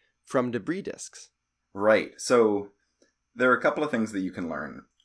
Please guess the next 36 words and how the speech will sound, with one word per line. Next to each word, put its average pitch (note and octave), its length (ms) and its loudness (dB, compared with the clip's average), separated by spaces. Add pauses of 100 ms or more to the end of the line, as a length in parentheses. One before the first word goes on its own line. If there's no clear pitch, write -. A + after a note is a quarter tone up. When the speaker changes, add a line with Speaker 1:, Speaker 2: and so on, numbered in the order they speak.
Speaker 2:
On C3 120 2
the B2+ 80 2
one C#3 240 0
hand, A#2 340 -2
I G#2 80 -2
mentioned A2+ 460 0
that F#2 320 0 (280)
it's A2+ 220 -6
not A#2+ 280 0
super C#3 400 -2
well G#2+ 300 2
understood G2+ 640 -4
the F2+ 100 -4
timescales A2+ 600 -2
involved F#2 420 -2
and F#2 80 -4
all A#2+ 260 2
of G#2 100 -4
the G2 80 -6
different F#2+ 260 -6
processes G2 540 -4
involved F2 520 -2 (500)
by G#2+ 160 6
which G2+ 280 -4
you G2 120 -6
lose B2 320 2
all A2 220 2
of A2 80 -4
the A2 80 -4
dust - 480 -2 (220)
and F#2 540 -6
evolve G#2 520 4
from G#2 180 -4
a F2+ 60 -4
protoplanetary F#2 840 -4
disk F2+ 340 -6